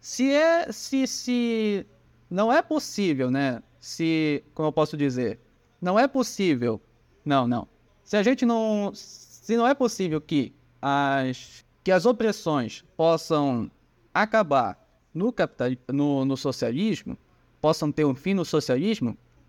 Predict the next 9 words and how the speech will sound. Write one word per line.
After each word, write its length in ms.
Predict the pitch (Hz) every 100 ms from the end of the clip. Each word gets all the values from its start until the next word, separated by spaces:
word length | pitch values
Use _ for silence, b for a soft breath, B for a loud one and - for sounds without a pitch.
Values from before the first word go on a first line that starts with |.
| -
é 120 | 180
igualmente 680 | 277 339 294 262 247 262 233
certo 640 | - - 202 220 240 - 220
que 360 | - 214 208 _ _ _ -
estas 380 | 208 226 220 190
opressões 560 | 190 180 - 190 190
irão 260 | 170 180 214
continuar 500 | 202 196 180 156 175
enquanto 600 | 180 - 156 175 180 170